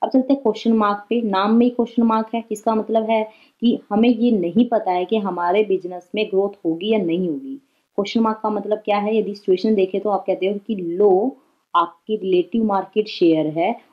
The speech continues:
और हाई बिजनेस ग्रोथ रेट है। शेयर नहीं है आपके बिजनेस का, आपके बिजनेस के प्रोडक्ट का मार्केट में शेयर बिल्कुल नहीं है, कम है। और आपकी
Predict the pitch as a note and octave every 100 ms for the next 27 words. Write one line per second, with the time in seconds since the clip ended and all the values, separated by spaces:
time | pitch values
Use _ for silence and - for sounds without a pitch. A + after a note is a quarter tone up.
0 | - F#3+ F#3 F3 A3+ F#3+ F3+ F#3+ G3 E3
1 | E3 D#3+ D#3 C#3+ - - - A3+ B3 A3
2 | F#3+ G3 G#3 F#3 - G3+ F#3 F3 F#3 F#3
3 | - G3 G#3 - _ _ F3+ F3+ G#3 G3
4 | - _ _ _ _ E3 F#3 F#3 G#3 G3+
5 | _ _ _ - C#3+ D3 D#3+ F#3+ G3 _
6 | A3 A3+ G3 E3 E3 - G#3+ A#3 A#3 A#3
7 | A3 - G3 F#3+ G3 E3+ D3 C#3+ - A3
8 | E3+ D3+ - _ _ _ G#3 A3 - F#3+
9 | G#3+ - _ C4+